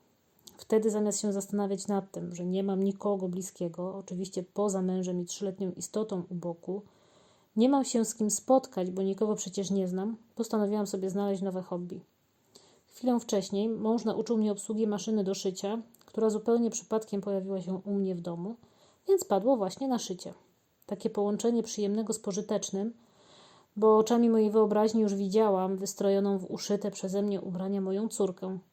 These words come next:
Trochę ubranek zresztą uszyłam. A potem trafiłam na książkę właśnie z wykrojami na Tildę. Pierwszą uszyłam dla Tosi, a potem okazało się,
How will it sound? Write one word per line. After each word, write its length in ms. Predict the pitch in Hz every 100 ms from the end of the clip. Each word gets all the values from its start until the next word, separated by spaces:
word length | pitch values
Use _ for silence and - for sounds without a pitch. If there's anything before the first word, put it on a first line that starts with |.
| _ _ _ _ _
Trochę 240 | - 233
ubranek 460 | 254 233 196 185 214
zresztą 320 | 240 233 285
uszyłam. 600 | 294 311 - 185 170 190 - _ _ _ _ _ - - _
A 80 | 330
potem 260 | 349 359 339
trafiłam 340 | 320 320 302
na 80 | 254
książkę 520 | - 269 208 - 190
właśnie 300 | 196 196 233
z 40 |
wykrojami 540 | 202 220 254 262 208 190
na 120 | 190
Tildę. 400 | 185 175 170 180 - _ _ _ -
Pierwszą 540 | 214 226 - 285 302
uszyłam 480 | 285 214 - 233 233
dla 140 | 220
Tosi, 380 | 226 170 175 - - _ _ _ -
a 80 |
potem 240 | 320 381 320
okazało 480 | 277 220 190 170 175
się, 200 | -